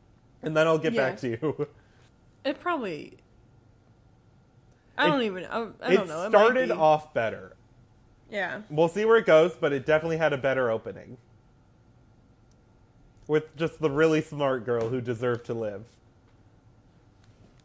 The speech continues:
Speaker 1: Which I can't say about any of these people.
Speaker 2: And, uh, I mean, in, instead of entirely rewriting the movie, we came up with a other,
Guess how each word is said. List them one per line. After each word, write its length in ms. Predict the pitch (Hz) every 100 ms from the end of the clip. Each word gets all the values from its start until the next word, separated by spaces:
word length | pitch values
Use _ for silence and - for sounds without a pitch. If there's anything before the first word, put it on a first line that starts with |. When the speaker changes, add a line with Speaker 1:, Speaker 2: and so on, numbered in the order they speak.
| -
Speaker 1:
Which 180 | 147 151
I 100 | 151
can't 240 | 165 151
say 100 | 156
about 260 | 143 135 123
any 220 | 120 110
of 100 | 104
these 220 | 110 107
people. 400 | - 107 110 110 - - - _ _ _
Speaker 2:
And, 120 | 247 247
uh, 100 | - _ -
I 120 | - 285
mean, 280 | 294 262 - - _ - - - -
in, 360 | 240 220 233 -
instead 380 | 240 240 - 285
of 140 | 285 220
entirely 500 | 220 226 202 208 208
rewriting 420 | 208 190 170 165 170
the 60 |
movie, 260 | 170 156 170
we 120 | 175
came 240 | 185 233 208
up 80 | 196
with 160 | 185
a 100 | 185 - 202
other, 340 | 180 170